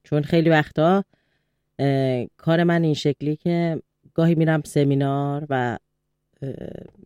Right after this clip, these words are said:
سوال می‌پرسم <clears throat> و از آدما می‌پرسم:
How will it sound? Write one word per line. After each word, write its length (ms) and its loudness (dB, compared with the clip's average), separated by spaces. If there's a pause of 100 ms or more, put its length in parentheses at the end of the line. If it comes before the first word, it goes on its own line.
(460)
سوال 360 4
می‌پرسم 540 -4 (1400)
<clears throat> 460 -10
و 80 2
از 160 0
آدما 320 -2
می‌پرسم: 520 -4